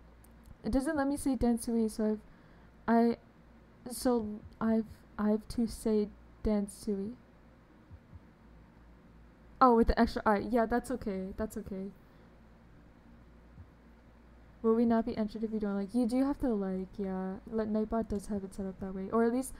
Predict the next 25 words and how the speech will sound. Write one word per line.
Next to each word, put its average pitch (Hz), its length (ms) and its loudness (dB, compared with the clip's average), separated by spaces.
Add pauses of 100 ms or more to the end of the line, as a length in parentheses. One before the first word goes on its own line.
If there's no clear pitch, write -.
(200)
I 233 100 6
don't 285 140 2
know 330 60 2
how 330 120 2
to 254 40 0
turn 240 220 0
it 226 180 0
off. 190 360 2
<laughs> - 40 -20 (280)
So. - 1120 -2 (1200)
Okay, 240 340 2
I'll 220 180 0
open 247 260 -2
the 311 80 -4
Jags. 196 540 -2
Oh 226 60 -4
my 233 120 0
goodness, 196 320 -6
you 208 80 -8
guys. 208 240 -8 (380)
Okay. - 200 -6 (720)
Couldn't 277 320 2
forget 277 440 0
about 226 460 0
these. 269 640 2